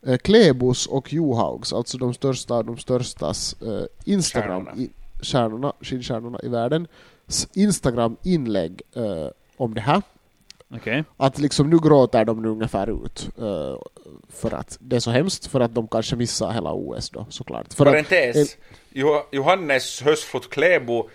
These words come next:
Speaker 2: är från Trondheim, dit Lukas just har varit.
Speaker 1: Hej.
Speaker 3: Det är helt
Speaker 2: Faktiskt.
Speaker 3: sant. Det är helt otroligt. Vi är typ samma
Speaker 1: Nice.
Speaker 3: person.
Speaker 2: Jo.
Speaker 1: Eh,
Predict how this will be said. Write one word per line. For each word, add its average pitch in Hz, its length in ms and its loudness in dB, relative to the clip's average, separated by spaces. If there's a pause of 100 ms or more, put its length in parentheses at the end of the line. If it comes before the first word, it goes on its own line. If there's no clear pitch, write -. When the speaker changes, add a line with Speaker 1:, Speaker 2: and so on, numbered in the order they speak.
Speaker 2:
är 135 120 0
från 135 200 0
Trondheim, 120 800 0 (420)
dit 127 420 -2
Lukas 127 400 0
just 127 180 -10
har 120 100 -6
varit. 113 300 -2 (560)
Speaker 1:
Hej. 185 260 4
Speaker 3:
Det 160 100 4
är 165 40 4
helt 185 260 2
Speaker 2:
Faktiskt. - 0 -
Speaker 3:
sant. - 380 0 (160)
Det 214 120 10
är 170 40 10
helt 185 160 6
otroligt. 156 420 2
Vi 175 120 6
är 175 40 8
typ 180 220 4
samma 143 160 4
Speaker 1:
Nice. 117 120 2
Speaker 3:
person. 117 240 -2 (480)
Speaker 2:
Jo. 151 180 0 (320)
Speaker 1:
Eh, 123 400 6